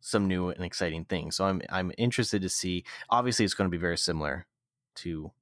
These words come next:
Elder Scrolls and all, and all that, but I'm interested to see what they do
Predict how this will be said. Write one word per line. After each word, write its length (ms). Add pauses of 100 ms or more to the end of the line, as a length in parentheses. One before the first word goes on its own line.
(340)
Elder 180
Scrolls 520
and 260 (160)
all, 140
and 100
all 220
that, 300 (480)
but 120
I'm 100
interested 380
to 80
see 160
what 180
they 120
do 420